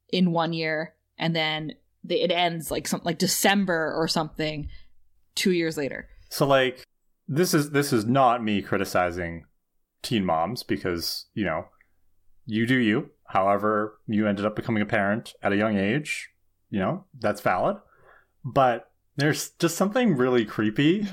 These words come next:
Speaker 1: <laughs>
Speaker 2: about the way that this book series and this movie series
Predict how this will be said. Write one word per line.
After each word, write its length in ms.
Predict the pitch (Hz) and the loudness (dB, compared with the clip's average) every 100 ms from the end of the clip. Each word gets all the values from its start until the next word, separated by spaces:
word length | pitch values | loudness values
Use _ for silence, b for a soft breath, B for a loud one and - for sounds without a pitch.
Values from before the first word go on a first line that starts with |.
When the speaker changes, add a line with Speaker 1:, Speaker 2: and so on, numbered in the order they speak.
| 254 | 4
Speaker 1:
<laughs> 200 | 240 214 | 6 4
Speaker 2:
about 400 | 147 127 131 - | 4 4 2 2
the 100 | 107 | 2
way 380 | 110 117 120 | 4 4 2
that 180 | 110 104 | 0 -2
this 140 | 101 87 | -4 -4
book 240 | - 156 | -2 -2
series 720 | - 170 147 135 127 120 110 | 0 0 4 4 6 4 2
and 240 | - 107 104 | -4 -2 0
this 180 | 92 143 | 0 2
movie 300 | 165 135 117 | 2 2 0
series 560 | - 104 101 98 98 | 0 0 2 0 -2